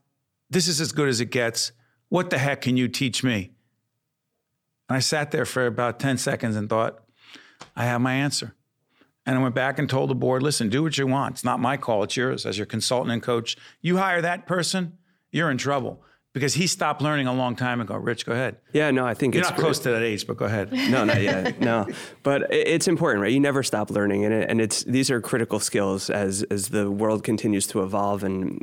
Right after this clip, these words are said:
Speaker 2: with technology. And we talked about on a podcast about the, uh,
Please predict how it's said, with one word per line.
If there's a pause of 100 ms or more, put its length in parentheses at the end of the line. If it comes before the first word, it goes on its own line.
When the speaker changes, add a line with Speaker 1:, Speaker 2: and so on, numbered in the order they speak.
Speaker 2:
with
technology.
And
we
talked
about
on
a
podcast
about
the,
uh,